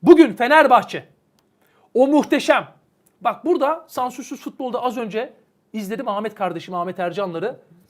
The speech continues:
habercilik yaptı. Muhteşem bir habercilik. Eski bir M H K başkanı dedi ki, demiş ki, konuşmuş,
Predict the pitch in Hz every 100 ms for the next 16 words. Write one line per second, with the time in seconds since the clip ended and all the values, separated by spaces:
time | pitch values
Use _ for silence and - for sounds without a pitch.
0 | _ _ _ - 196 240 196 254 254 185
1 | - 143 123 _ _ _ _ _ _ _
2 | _ 190 208 262 262 240 208 175 165 147
3 | 143 220 - 285 254 233 220 226 233 254
4 | 220 196 214 190 196 302 254 330 _ _
5 | _ _ - 196 262 - 220 240 240 254
6 | 339